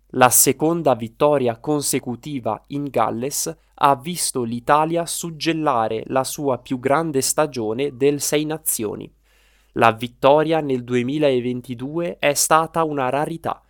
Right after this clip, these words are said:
Quest'anno il successo era quasi scontato. L'unica sorpresa è stata che, alla fine, il punteggio di ventiquattro ventuno ha ampiamente lusingato il Galles.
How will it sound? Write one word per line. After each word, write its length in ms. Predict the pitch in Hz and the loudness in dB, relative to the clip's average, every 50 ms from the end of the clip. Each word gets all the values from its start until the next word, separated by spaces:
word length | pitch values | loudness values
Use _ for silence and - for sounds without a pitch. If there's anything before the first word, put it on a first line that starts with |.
| _ _ _ _ - | _ _ _ _ -6
Quest'anno 760 | - 120 113 - - - 127 127 131 135 139 143 147 151 - - | -2 0 0 2 2 4 4 4 4 4 2 -2 -2 -2 -2 -2
il 160 | 151 147 143 | -2 -2 -2
successo 800 | - - - 151 - - - 107 107 - - - 139 139 - _ | -2 -6 -10 -10 -10 -8 -8 -8 -6 -8 -8 -6 -4 -6 -4 _
era 240 | - 147 151 165 160 | 0 0 2 0 0
quasi 400 | - - 143 127 131 127 131 156 | 0 2 2 2 2 2 0 -4
scontato. 800 | - - - - 160 165 165 - 110 - - - - - - _ _ _ _ _ _ _ _ _ _ _ _ _ _ _ _ _ | -6 -6 -6 -6 -6 -6 -6 -6 -6 -6 -6 -8 -12 -16 -16 _ _ _ _ _ _ _ _ _ _ _ _ _ _ _ _ _
L'unica 520 | - 120 135 156 170 175 170 165 - 139 | -4 0 2 2 2 2 0 0 -2 -4
sorpresa 800 | - - 143 131 120 - - 139 147 156 160 151 156 170 180 - | -2 -2 -4 -4 -4 -4 -4 -2 0 0 0 0 0 0 0 2
è 140 | - 156 | 0 0
stata 540 | 147 - - - 170 170 175 170 - 175 165 | 0 0 0 2 4 2 2 2 0 -4 -4
che, 320 | - - - 120 107 - _ _ _ _ _ - | -4 -6 -8 -8 -8 -8 _ _ _ _ _ -2
alla 300 | 127 120 117 117 113 113 | 0 2 2 2 2 -2
fine, 460 | - - 123 110 110 120 135 147 _ _ _ _ | -2 -6 -10 -8 -6 -6 -6 -8 _ _ _ _
il 200 | - 143 143 139 | -6 -4 -4 -6
punteggio 680 | - - - - 147 - 170 175 156 131 123 131 123 | -6 -4 -4 -4 0 2 2 2 0 -2 -4 -4 -4
di 200 | 113 107 117 113 | -4 -4 -6 -6
ventiquattro 840 | 107 110 127 131 127 127 - 127 - - 156 151 - _ - - 120 110 | -6 -4 -4 -6 -6 -8 -14 -6 0 2 2 2 2 _ -12 -8 -8 -6
ventuno 800 | 107 110 139 160 160 - - 120 107 107 117 123 - - _ - | -4 -4 -4 -4 -6 -10 -12 -12 -10 -10 -10 -10 -10 -10 _ 0
ha 240 | 135 131 123 - - | 2 2 2 2 2
ampiamente 840 | - 156 165 170 156 - - 165 160 147 123 120 123 120 - 147 139 | 0 -2 -2 -2 -6 -4 -4 -2 -2 -2 -4 -6 -6 -4 -4 -4 -2
lusingato 840 | 135 143 156 147 143 165 170 156 139 117 107 113 - - 147 143 - | -4 -4 -6 -6 -6 -8 -6 -4 -2 0 0 -2 -2 -6 -8 -8 -8
il 200 | - 160 160 160 | -10 -10 -10 -8
Galles. 640 | 131 123 107 - - - - - - - - - - | -6 -4 -4 -4 -6 -8 -8 -8 -6 -6 -6 -8 -10